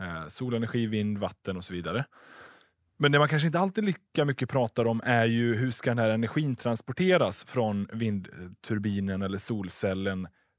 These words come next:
till, ja, produkten, hushållet, vad det nu än är. Liksom energi, elkablarna, energi, liksom, eh, infrastrukturen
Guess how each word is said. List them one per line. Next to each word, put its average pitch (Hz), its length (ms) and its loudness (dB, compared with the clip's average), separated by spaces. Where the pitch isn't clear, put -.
till, 143 400 2
ja, 113 220 -2
produkten, 120 580 0
hushållet, 107 520 0
vad 107 160 0
det 107 60 2
nu 110 140 0
än 135 100 0
är. 95 180 0
Liksom 120 320 -4
energi, 127 540 2
elkablarna, 151 880 2
energi, 113 540 0
liksom, 107 560 -2
eh, 101 380 -2
infrastrukturen 120 1200 -2